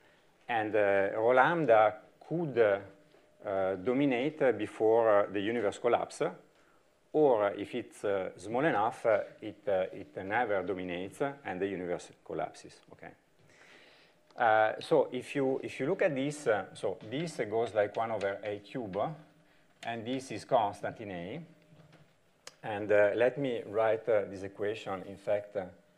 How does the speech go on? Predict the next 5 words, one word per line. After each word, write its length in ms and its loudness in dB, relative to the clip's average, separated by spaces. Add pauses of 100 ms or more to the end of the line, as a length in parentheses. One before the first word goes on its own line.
(340)
like 180 -12
that, 340 0
uh, 120 -6 (1600)
R 80 -20
squared. 600 -8